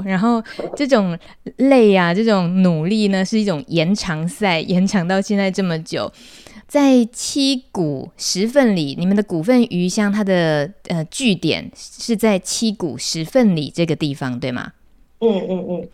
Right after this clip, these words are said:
Speaker 2: 对，
Speaker 1: 然后
Speaker 2: 十份里。
Speaker 1: 我，我一直因为也很好奇股份鱼香这个取名的由来，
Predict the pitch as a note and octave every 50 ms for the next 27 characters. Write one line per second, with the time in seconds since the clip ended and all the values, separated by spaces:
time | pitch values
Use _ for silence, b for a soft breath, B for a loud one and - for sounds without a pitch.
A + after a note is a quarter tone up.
0 | - - - - - F#3+ G3+ G3+ B3+ B3 B3 G3 F#3 F#3 - - - _ _ _
1 | - - G#3 F#3+ E3+ G3 A#3+ C4 A#3+ A3+ G#3+ G3+ G3 G3+ - - - A3 A3+ A3
2 | G#3+ G#3 - E3 E3+ E3+ D#3+ - - - D3 B2+ - - - F#3 E3 D#3 - -
3 | - C3 - - - G#3 F3+ D3 C#3+ - - C4 A#3+ G#3+ - E3+ E3+ F3+ F#3+ G#3
4 | G3+ G#3 A3 G#3+ F#3 F3 - - - F3 D3 C#3+ C#3+ C3+ C#3+ C#3+ D3+ D3 C#3 C#3+
5 | C#3 C#3 D3 D#3+ E3 D3+ C3+ B2 - - F3+